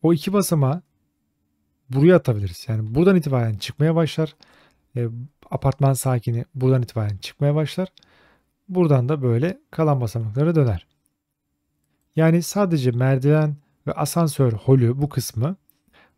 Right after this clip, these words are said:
bu kısımdan iki basamak diyelim ki kırk santim biraz daha yüksekte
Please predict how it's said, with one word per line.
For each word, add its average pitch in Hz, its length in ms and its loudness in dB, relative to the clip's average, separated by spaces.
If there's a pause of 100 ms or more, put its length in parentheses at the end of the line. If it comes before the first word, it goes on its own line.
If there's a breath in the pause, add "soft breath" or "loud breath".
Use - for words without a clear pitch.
(160)
bu 180 100 -2
kısımdan 139 640 -2 (880)
iki 180 220 -2
basamak 107 440 -2
diyelim 107 320 -2
ki 190 240 -4 (220)
kırk - 180 -6
santim 135 380 -4
biraz 127 280 0
daha 165 100 0
yüksekte 147 560 -2